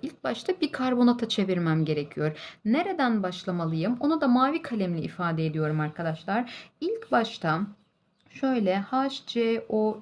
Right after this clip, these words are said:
üç ile diye buraya belirteyim. İlk başta arkadaşlar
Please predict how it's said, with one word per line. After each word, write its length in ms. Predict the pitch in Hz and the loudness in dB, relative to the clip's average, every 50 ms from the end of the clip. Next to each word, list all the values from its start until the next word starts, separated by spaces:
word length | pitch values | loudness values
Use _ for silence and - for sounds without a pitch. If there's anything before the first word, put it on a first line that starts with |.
| - | -6
üç 340 | 277 294 247 - - - - - - - _ _ _ _ | -6 -6 -6 -6 -10 -12 -14 -18 -20 -20 _ _ _ _
ile 380 | 202 180 170 160 160 170 202 202 - - _ | -4 -2 0 0 -2 -2 -4 -6 -10 -10 _
diye 360 | 254 226 190 175 175 202 202 - - | -4 -2 -2 -2 -2 -4 -6 -6 -4
buraya 280 | 226 185 175 190 185 | -2 0 0 0 0
belirteyim. 680 | 190 190 180 180 175 175 - - 175 160 151 165 202 202 - - - - - _ | 0 -2 0 0 -2 -4 -4 -6 -4 -2 0 -2 -2 -4 -6 -12 -18 -20 -10 _
İlk 260 | 320 381 381 - - | -2 -2 -2 -2 0
başta 300 | - 247 233 - - 202 | 0 0 0 0 -2 -2
arkadaşlar 720 | 175 170 170 - 185 160 156 160 - - 170 175 190 214 214 | 0 0 0 -2 -2 -2 -2 -4 -4 -4 -2 0 0 0 -2